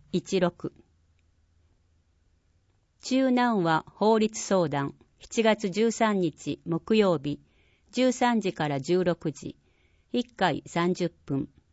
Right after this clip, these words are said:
心情聴者、予約用。奈良弁護士会。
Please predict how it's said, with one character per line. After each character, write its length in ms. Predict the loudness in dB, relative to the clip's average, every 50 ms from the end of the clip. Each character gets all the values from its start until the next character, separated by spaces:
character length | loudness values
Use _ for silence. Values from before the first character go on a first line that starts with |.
| _ _ _ _ -12
心 280 | -4 0 2 2 4
情 220 | 4 4 2 0 0
聴 260 | -2 0 0 0 0
者、 300 | -2 -4 -4 -4 -4 -4 -8 _ _ _ _ _ -2
予 160 | 2 4 4
約 300 | 4 2 0 -2 0 2
用。 300 | 2 2 2 0 -2 -6 _ _ _ _ _ _ _ _ _ _ _ _ _
奈 160 | 0 0 2 4
良 180 | 4 2 2 2
弁 240 | 2 2 2 2
護 100 | 2 0
士 160 | -2 -2 -6 -4
会。 340 | -2 -2 -2 -2 -6 -12